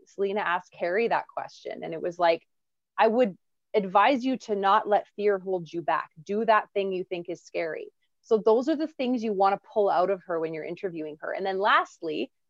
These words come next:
what are you <laughs> talking about at the conference, right? Tell me a little taste of that. Give me some teasers. Um, what are women gonna come away with from that session with you? Where, yeah. And then, you know, talk about Fempreneur Land, of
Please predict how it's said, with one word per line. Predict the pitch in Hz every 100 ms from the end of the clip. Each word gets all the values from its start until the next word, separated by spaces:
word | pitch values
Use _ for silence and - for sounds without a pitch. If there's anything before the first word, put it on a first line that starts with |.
| _ -
what | 170 214
are |
you | 262 262
<laughs> | 269 269
talking | 349 277
about | 254 269
at | 262
the | 269
conference, | 277 262 311 220 160 - _
right? | 165 170 -
Tell | - 202
me | 254 277
a |
little | 269 277 302 311 320 311 -
taste | 294 302 254
of |
that. | 240 190 170
Give | 214
me | 226 262 -
some | 269
teasers. | 254 254 277 269 233 175 156 _ _ _ _ _ -
Um, | 196 202
what | 196 202
are |
women | 247 262 254 254
gonna | 247 240
come | 247 240
away | 240 214 226 254
with | 208 160 - _ -
from | 165
that | 175 175 - _ -
session | 190 - 185
with | 165 165
you? | 156 151
Where, | 165 151 -
yeah. | 180 185 151 _ _ _ _ _
And | 220
then, | 269 277 208
you | 254
know, | 285
talk | 262 - 196
about | 269 285 285
Fempreneur | 285 - 254 370
Land, | 330 156
of | 160